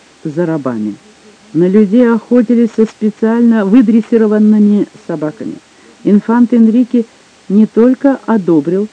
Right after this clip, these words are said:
торговлю неграми, но и выговорил для себя пятую часть дохода от этого позорного промысла. Португальский летописец, восхваляя своих соотечественников, повествует об одной особенно удачной экспедиции.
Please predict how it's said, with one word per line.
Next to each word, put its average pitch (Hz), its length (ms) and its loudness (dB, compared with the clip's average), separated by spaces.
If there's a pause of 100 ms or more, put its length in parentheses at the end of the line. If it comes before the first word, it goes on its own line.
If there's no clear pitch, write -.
торговлю 233 480 0
неграми, 277 540 4 (440)
но 143 220 0
и 127 60 0
выговорил 147 580 0
для 180 180 -4
себя 226 360 -2
пятую 156 420 -2
часть 202 280 -2
дохода 208 500 -2 (320)
от 143 180 -10
этого 143 260 -4
позорного 131 600 -6
промысла. - 600 -8 (720)
Португальский 220 680 -2
летописец, 214 640 -2 (480)
восхваляя 214 640 0
своих 190 280 0 (100)
соотечественников, 202 1000 -2 (480)
повествует 220 720 2
об 190 180 -2
одной 220 360 2
особенно 208 480 0
удачной 160 460 -4
экспедиции. - 720 -12